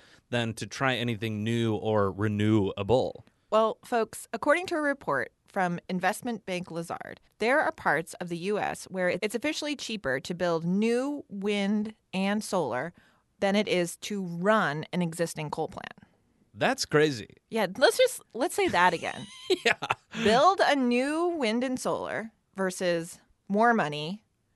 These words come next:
Speaker 2: to run an existing coal plant.
Speaker 1: That is a great piece of data.
Speaker 2: I mean, like, li-, dollars and cents.
Speaker 1: Dollars and
Speaker 2: I mean,
Speaker 1: cents.
Speaker 2: b-
Speaker 1: So if it comes down to dollars and cents, renewables now make more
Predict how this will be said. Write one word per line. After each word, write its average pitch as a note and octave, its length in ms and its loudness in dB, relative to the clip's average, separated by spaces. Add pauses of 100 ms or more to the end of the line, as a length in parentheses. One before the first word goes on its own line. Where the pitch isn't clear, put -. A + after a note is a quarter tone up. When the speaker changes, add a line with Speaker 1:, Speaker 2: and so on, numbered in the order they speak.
(260)
Speaker 2:
to G3 120 -6
run F3 240 0
an E3 120 -2
existing C#3+ 420 -10
coal - 220 -16
plant. - 260 -18
Speaker 1:
That D#3+ 200 2
is D3 120 -2
a A#2+ 80 0
great A2 600 -2 (240)
piece A2+ 240 -4
of F2 140 -10
data. F#2 280 -6
Speaker 2:
I G3 40 -4
mean, G#3 260 -4
like, G#3+ 180 0
li-, A#3 140 0 (100)
dollars A3 380 2
and A3 100 -2
cents. G3 420 -4 (260)
Speaker 1:
Dollars D3 400 2
and F#3 180 -2
Speaker 2:
I G#3+ 80 6
mean, A#3 40 6 (140)
Speaker 1:
cents. G#3 140 -8
Speaker 2:
b- G#3 140 -12 (140)
Speaker 1:
So D3 440 4
if A#2 140 -4
it A#2+ 80 2
comes D3 280 -2
down D#3+ 220 0
to D3 60 -4
dollars B2+ 440 4
and A2 160 -6
cents, - 760 0 (400)
renewables A#2+ 720 4
now G#2+ 220 0
make G2+ 340 -2
more C#3+ 880 4